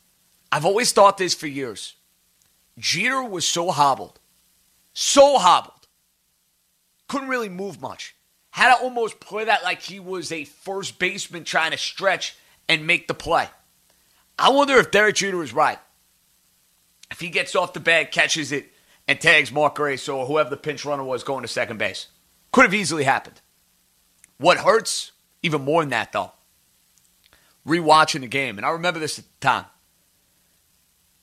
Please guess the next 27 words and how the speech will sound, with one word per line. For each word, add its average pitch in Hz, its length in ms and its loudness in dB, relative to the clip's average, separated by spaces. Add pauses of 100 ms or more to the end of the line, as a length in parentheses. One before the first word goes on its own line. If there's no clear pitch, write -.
(800)
J 220 240 2
Bell 190 320 4
bunts 143 680 -4 (560)
right 156 400 0
back 156 360 4
to 139 140 -12
Mariano 131 560 -2
Rivera. 107 300 -6
First 190 320 -6
it 180 40 -8
was 147 120 -8
Damian 139 380 -6
Miller, 120 220 -2
then 160 200 2
it's 143 140 -6
J 127 180 -2
Bell. 92 280 -6 (1200)
Rivera, 190 480 6
like 180 200 -2
a 147 60 -18
cat, 208 360 0
throws 165 300 -6
it 156 80 -10
at 143 100 -14
third 160 200 -2
base. - 400 -6 (880)
Brosius 185 920 0